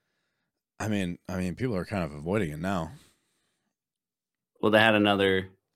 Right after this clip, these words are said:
Speaker 2: train crash.
Speaker 1: Another?
Speaker 2: Yeah.
Speaker 1: When?
Speaker 2: Uh, pretty recently. I think it was, like, last week.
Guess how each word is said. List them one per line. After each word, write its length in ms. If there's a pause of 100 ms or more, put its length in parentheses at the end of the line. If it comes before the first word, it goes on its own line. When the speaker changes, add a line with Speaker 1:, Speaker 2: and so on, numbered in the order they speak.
Speaker 2:
train 240
crash. 400 (180)
Speaker 1:
Another? 640 (640)
Speaker 2:
Yeah. 380 (440)
Speaker 1:
When? 460 (840)
Speaker 2:
Uh, 380 (180)
pretty 260
recently. 680
I 100
think 140
it 40
was, 100
like, 160
last 300
week. 380